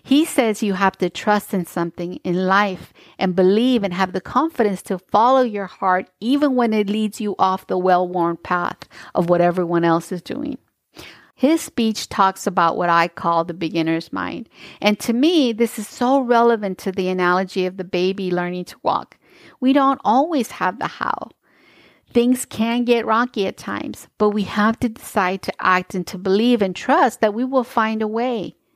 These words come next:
He is gone now, but what gifts he left us. I hope you carve out some time to listen to his speech this week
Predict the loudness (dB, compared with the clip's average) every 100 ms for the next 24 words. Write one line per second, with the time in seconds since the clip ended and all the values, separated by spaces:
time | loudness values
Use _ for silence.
0 | _ _ _ _ -20 -20 -20 -4 2 4
1 | 2 2 4 4 2 -2 -6 -12 _ _
2 | _ -4 -2 0 2 2 2 -2 0 0
3 | -2 -8 -2 -2 -2 -4 -10 -10 -12 -20
4 | _ _ _ _ _ _ -20 -20 -6 -4
5 | 0 0 0 -2 2 2 4 2 0 -4
6 | -4 -2 -2 -2 -4 -2 2 2 0 -4
7 | -2 -4 -6 -4 -4 -2 -4 -4 -2 -4
8 | -4 -8